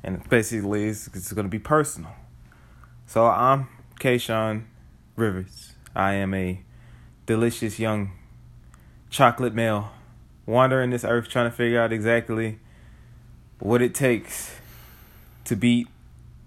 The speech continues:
the radio stations that are coming out with this garbage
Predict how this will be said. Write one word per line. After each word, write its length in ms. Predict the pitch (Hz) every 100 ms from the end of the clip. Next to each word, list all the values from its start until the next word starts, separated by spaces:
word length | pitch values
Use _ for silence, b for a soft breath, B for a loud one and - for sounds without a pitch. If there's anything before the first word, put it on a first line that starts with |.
| -
the 120 | 147
radio 360 | 156 143 123
stations 520 | 110 110 101 98 95 92
that 100 | 104
are 100 | 107
coming 280 | 127 117
out 120 | 113 101
with 100 | 104
this 160 | 107
garbage 500 | 104 113 107 101 -